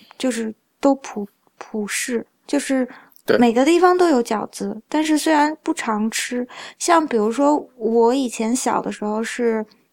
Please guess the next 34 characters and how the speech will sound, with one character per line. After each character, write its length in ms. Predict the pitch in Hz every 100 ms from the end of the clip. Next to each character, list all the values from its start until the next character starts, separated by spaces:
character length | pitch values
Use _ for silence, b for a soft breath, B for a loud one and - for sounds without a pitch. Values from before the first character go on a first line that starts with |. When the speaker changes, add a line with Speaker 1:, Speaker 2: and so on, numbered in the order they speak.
| _
Speaker 1:
嗯， 760 | 220 226 220 214 208 202 202 196 _ _ _ _ - _
就 160 | - 269
是 240 | 247 254 233 B B _ _ _
在 180 | 320 294
北 160 | 233
方 240 | - 254 262
的 80 |
话， 180 | 254 233
逢 220 | 226 240
年 160 | 247 247
过 100 | 247
节 140 | 220
是 100 | 214
一 80 | 233
定 160 | 220 233
吃 200 | - 233
饺 180 | - -
子。 220 | - 214
可 160 | -
是 180 | 226 285
如 140 | 269 247
果 160 | 254
我 100 | 240
跟 220 | 220 240
着 100 | 247
爸 160 | 247 254
爸 100 | 233
妈 200 | 226 233
妈 160 | 233 226
回 260 | - 214
南 260 | 220 208 208
方 360 | - 233 233
过 180 | 233 233
年， 260 | 214 208